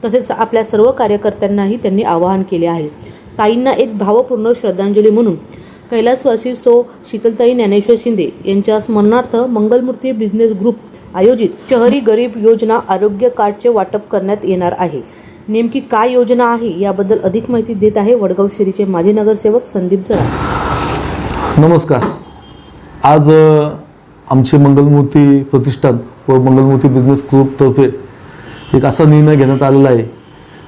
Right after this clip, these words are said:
Speaker 2: की दोन दिवसांनी जो माझा वाढदिवस आहे अठ्ठावीस एप्रिलला, तो वाढदिवस माझ्या सहकारी भगिनी शीतलताई शिंदे यांचं आकस्मिक असं निधन झालं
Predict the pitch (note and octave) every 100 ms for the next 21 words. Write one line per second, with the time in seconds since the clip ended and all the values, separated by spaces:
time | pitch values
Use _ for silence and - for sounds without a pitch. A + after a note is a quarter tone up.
0 | - C#3+ C#3+ C#3+ - - C#3+ C#3+ C#3 C#3+
1 | D3 C#3+ C#3+ C3+ C#3+ C3 C3+ D3+ C#3+ C3+
2 | A#2+ - - - - - C3+ - D#3+ D3
3 | D3 B2 C#3+ B2+ G#2+ - - - - -
4 | - - - - - - D#3 D3+ C#3 C3+
5 | C#3+ D3 C#3+ - - - - - F3+ C3+
6 | C3 C#3 C#3 C#3+ C#3+ D3+ C#3 C3 D#3 A#2+
7 | - - _ - - - - - B2+ D3
8 | C#3 D3 C#3 C#3 C3+ C3+ - - - -
9 | - - C3 C3+ D3+ D3+ F3 - - F3
10 | F3 G3 F#3+ F#3 D3+ E3+ D#3+ F3 D#3 B2
11 | A#2